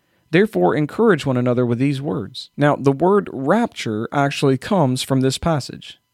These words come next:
Well, actually, it, it comes from this passage as it appears in the Latin Vulgate. The Latin word rapio is used here for the two words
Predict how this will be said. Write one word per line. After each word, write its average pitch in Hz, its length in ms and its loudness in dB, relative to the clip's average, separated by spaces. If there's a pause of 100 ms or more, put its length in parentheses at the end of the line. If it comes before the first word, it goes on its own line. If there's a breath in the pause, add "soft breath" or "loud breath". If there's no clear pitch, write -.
Well, 131 220 0 (600 soft breath)
actually, 135 360 0
it, - 80 -6 (240)
it 156 140 -2
comes 156 260 -2
from 135 260 0
this 131 200 0
passage 127 500 -4
as 127 240 -2
it 127 60 -8
appears 123 420 -4
in 131 180 -2
the 120 80 0
Latin 120 420 -2
Vulgate. 123 500 0 (100)
The 135 120 4
Latin 143 360 2
word 147 420 0
rapio 127 800 -2 (380)
is 127 260 2
used 170 340 -2
here 127 240 0
for 131 160 -4
the 123 120 0
two 147 200 2
words 123 520 -2